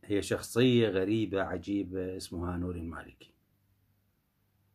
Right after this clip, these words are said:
جواد المالكي، نور المالكي، المهم هذا ما عرفناه. هذا الشخصية،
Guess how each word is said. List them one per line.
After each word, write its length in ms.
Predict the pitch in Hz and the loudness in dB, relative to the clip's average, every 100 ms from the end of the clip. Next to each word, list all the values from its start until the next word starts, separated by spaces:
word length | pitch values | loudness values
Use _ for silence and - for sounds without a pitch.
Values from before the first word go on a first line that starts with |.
| _ _ _ _ _ _ _ - - - | _ _ _ _ _ _ _ -20 -20 -8
جواد 300 | 90 104 95 | 2 4 4
المالكي، 580 | 95 101 127 127 - 113 | 2 2 4 2 2 0
نور 180 | 98 90 | 0 -4
المالكي، 600 | 87 101 107 101 - 101 | -4 -4 -4 -6 -6 -4
المهم 520 | 95 92 110 117 117 _ - | -2 0 2 2 0 _ -4
هذا 280 | 104 104 95 | 2 4 4
ما 160 | 92 | 0
عرفناه. 460 | 85 90 - 92 85 - _ _ _ _ _ _ _ _ _ _ _ _ _ _ _ _ _ | -2 -6 -6 -6 -8 -12 _ _ _ _ _ _ _ _ _ _ _ _ _ _ _ _ _
هذا 180 | 127 139 | 6 6
الشخصية، 840 | 131 143 - 151 143 139 123 120 | 6 2 2 4 8 8 8 4